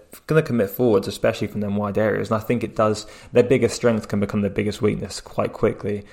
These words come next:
Uh, they, they don't seem comfortable in that area, and I, I, I think that's definitely something that's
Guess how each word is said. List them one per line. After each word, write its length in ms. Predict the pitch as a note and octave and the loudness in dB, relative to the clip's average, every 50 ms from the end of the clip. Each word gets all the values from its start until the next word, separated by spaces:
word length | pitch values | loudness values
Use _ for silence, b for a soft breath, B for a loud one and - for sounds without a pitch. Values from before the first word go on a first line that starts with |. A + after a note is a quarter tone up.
| B B B B B - | B B B B B -8
Uh, 220 | - G2+ - - - - | -6 -6 -6 -8 -10 -6
they, 180 | - A2+ A2+ | -2 -2 0
they 140 | - A#2 A2+ | 2 4 4
don't 240 | A2+ A#2 A2+ G#2 - | 6 6 4 2 0
seem 340 | - - A2 G#2 G#2 G#2 G2 | -2 0 0 0 2 0 -2
comfortable 420 | - - G2+ G2 - - A#2+ G2+ | -2 -2 -2 -2 -2 -6 -8 -6
in 100 | G2+ G2+ | -6 -6
that 140 | G#2 G2+ - | -6 -6 -6
area, 240 | F#2+ G2 F#2+ F#2+ G2 | -6 -4 -4 -4 -4
and 100 | G2 G2+ | -4 -4
I, 180 | G2+ - - G#2+ - - - - | -2 0 0 -2 -2 -4 -2 0
I, 60 | G#2 | 0
I 20 | A2 | 0
think 200 | - - A2+ G#2+ | 2 0 0 2
that's 200 | G#2 G2+ - - | 2 0 0 0
definitely 420 | - - G#2+ F#2+ - G2+ G#2 G#2 | 0 -2 -2 0 -2 -4 -4 -4
something 380 | G2 - - G2+ G2+ - G#2 G#2 | -4 -4 -4 -6 -4 -4 -4 -4
that's 280 | G2 - - - - | -4 -6 -6 -10 -10